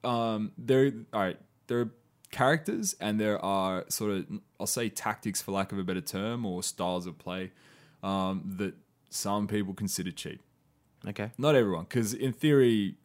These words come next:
Speaker 1: everything's breakable and everything's kind of, you know, you should be able to adapt to whatever the fuck the other guy's doing.
Speaker 2: Sure.
Speaker 1: Um, but a lot of, if you're new to the game, it's kinda hard to get out of grabs.
Speaker 2: Okay.
Speaker 1: It's kinda hard to see grabs come and get out of them. Same as it's hard to get out of low moves, or it's hard to know whatever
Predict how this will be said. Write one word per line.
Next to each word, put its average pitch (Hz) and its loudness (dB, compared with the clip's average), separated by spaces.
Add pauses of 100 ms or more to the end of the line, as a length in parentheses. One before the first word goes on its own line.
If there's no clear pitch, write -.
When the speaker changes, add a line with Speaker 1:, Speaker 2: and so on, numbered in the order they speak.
Speaker 1:
everything's 110 0
breakable 95 -4
and 92 -4
everything's 90 -6
kind 87 -6
of, 85 -10 (520)
you 101 -4
know, 87 -2
you 82 -6
should 101 -6
be 92 -2
able 87 -4
to 85 -4
adapt 82 -8
to 98 -12
whatever 82 -8
the 82 -12
fuck - -16
the 80 -10
other 78 -10
guy's 78 -10
doing. - -14
Speaker 2:
Sure. 95 -8 (260)
Speaker 1:
Um, 90 -4
but 107 0
a 104 2
lot 110 4
of, 95 -2 (120)
if 117 -6
you're 147 2
new 156 4
to 147 4
the 104 0
game, 85 -2
it's 104 -8
kinda 139 0
hard 90 0
to 90 -12
get 82 -4
out 80 -6
of 80 -10
grabs. - -10 (440)
Speaker 2:
Okay. 85 -6
Speaker 1:
It's 101 -6
kinda 117 2
hard 101 0
to 92 -8
see 92 0
grabs 90 -4
come 92 -6
and 87 -6
get 82 -6
out 85 -4
of 87 -6
them. 90 -6
Same 165 0
as 127 -2
it's - -20
hard 107 -2
to - -12
get 98 -2
out 87 0
of 87 -4
low 90 -2
moves, 90 -4
or 98 -2
it's 95 -6
hard 110 -2
to - -8
know 87 -2
whatever 80 -6